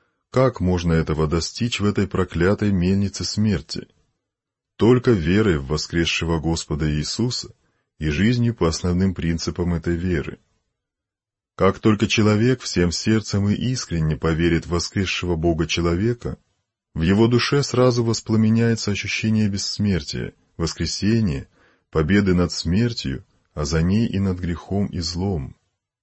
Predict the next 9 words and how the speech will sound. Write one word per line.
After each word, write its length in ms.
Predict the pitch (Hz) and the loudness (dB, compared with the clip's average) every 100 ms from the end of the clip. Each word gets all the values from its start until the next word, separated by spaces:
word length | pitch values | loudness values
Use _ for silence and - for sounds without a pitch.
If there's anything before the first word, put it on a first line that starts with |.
| _ _ _ _ _ | _ _ _ _ _
Это 240 | 82 82 | 0 4
ощущение 680 | 87 85 92 - 127 127 120 - | 4 4 0 0 2 4 4 2
исполняет 600 | - 104 104 107 110 104 | -2 0 4 4 2 0
христианина 720 | 95 - - 98 101 110 110 | -6 -6 0 2 4 4 4
неприходящей 920 | 101 113 110 107 110 101 104 101 - | 4 2 2 -2 0 0 0 0 -2
радостью 680 | 104 104 87 69 - - 65 _ _ _ - | 0 2 0 -2 -6 -8 -10 _ _ _ -8
и 80 | 78 | 0
воодушевляет 800 | 85 82 85 - 98 110 123 120 | 2 4 2 0 0 2 2 0
его 420 | 117 101 98 110 | -2 0 0 -2